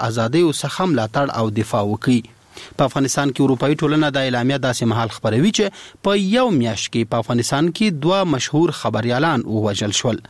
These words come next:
په هلمند کې د ازادي راډیو خبریال الیاس دایی او خصوصي ټلویزیون تلو نیوز پخوانی ویان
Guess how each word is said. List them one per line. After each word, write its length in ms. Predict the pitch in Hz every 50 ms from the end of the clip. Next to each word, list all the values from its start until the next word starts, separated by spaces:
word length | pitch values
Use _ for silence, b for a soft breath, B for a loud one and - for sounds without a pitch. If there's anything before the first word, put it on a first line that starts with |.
| B B B B B B B B B
په 180 | - 190 185 180
هلمند 260 | 185 190 190 190 185
کې 120 | 170 185
د 60 | 170
ازادي 320 | 175 170 156 165 165 156 170
راډیو 280 | 170 170 160 165 160 - -
خبریال 440 | 151 139 143 143 156 156 156 -
الیاس 400 | - 135 127 135 143 143 135 117 -
دایی 200 | 117 120 139 180 214
او 100 | 214 214
خصوصي 500 | 202 - 143 127 - 139 127 - - 220
ټلویزیون 560 | 208 226 190 165 147 135 123 117 143 160 170 -
تلو 240 | - 147 127 120
نیوز 360 | 120 127 165 202 202 165 - -
پخوانی 400 | 143 127 - - 117 123 127 120
ویان 420 | 110 107 110 139 185 208 190 185